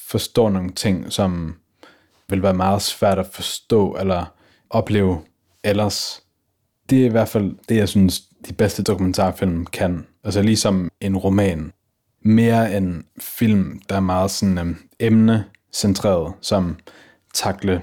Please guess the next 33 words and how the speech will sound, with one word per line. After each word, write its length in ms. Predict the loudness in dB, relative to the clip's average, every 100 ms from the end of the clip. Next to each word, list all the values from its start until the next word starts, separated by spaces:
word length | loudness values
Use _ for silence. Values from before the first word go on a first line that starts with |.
| -8 _
miljø, 680 | 0 4 4 4 2 0 -2 _ _ _ _ -4
hvor 100 | 0
det 180 | 0 0
bliver 160 | 0
lidt 240 | 2 0 -2
sådan 180 | 2 4
mere 400 | 4 2 -2 -4 _ -14 -4
reportageagtigt. 1120 | -2 -2 -2 0 0 0 -4 -4 -6 -6 -8 -10 _ _ _ _ _ _ _ _
Mange 500 | -2 2 4 4 2 -2 -8
har 160 | -4 -2
sagt 260 | 0 -2
til 100 | 0
mig, 180 | 2 2
at 160 | -2 -4
de 80 | -4
kan 100 | 0
lide 360 | 2 2 0
Sam 240 | -4 0 0
and 80 |
the 80 | 0
Planet 200 | 0 -2
Next 180 | -2 -2
Door, 120 | -4
fordi 440 | -2 -2 -2 -2 -6
det 200 | -2 -2
er 40 |
både, 520 | 0 2 4 4 2
altså, 220 | 0 0
alvorligt, 760 | 0 0 -2 -2 2 2 0 0
men 140 | 0 0
det 20 |
er 80 | 2
også 580 | 0 0 -4 -6 -10